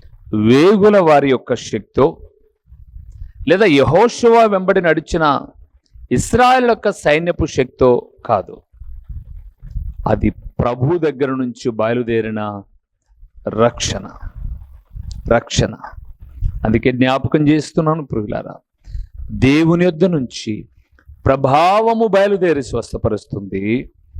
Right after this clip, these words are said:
దేవుని యొద్ద నుంచి రక్షణ బయలుదేరుతుంది.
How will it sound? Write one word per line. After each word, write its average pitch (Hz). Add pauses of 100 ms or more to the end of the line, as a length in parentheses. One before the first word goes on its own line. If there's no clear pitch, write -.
(400)
దేవుని 135
యొద్ద 127
నుంచి 117 (640)
రక్షణ 120 (680)
బయలుదేరుతుంది. 107